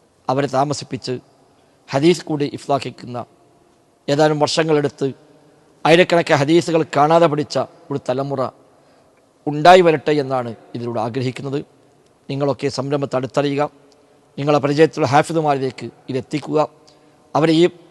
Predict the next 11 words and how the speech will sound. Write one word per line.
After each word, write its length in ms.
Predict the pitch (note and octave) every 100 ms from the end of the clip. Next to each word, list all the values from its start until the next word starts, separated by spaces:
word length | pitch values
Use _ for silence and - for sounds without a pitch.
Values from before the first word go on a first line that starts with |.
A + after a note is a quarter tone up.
| - C#3
സംരംഭത്തിൻ്റെ 460 | D#3 E3+ D#3+ D3+ A2+
ഭാഗമാക്കുക, 560 | C3+ D3 C#3+ C3 - A#2+ - _ _ -
പ്രാർത്ഥനയിൽ 540 | B2+ C#3 - C#3 C3+ A#2 _ _ _ _ _ -
ഒരിടം 280 | D3+ D3 E3+
നൽകുക. 300 | D#3 C3+ C3 A2+ _ _ -
അല്ലാഹു 200 | B2 C3 B2
സുബ്ഹാനഹു 300 | C3 B2 B2
വ 40 | B2 -
തആല 220 | B2 A#2+ A#2 _ _ _ _ _
നമ്മുടെ 220 | C#3+ C#3
ദീനിന്, 300 | D3 D#3 D3+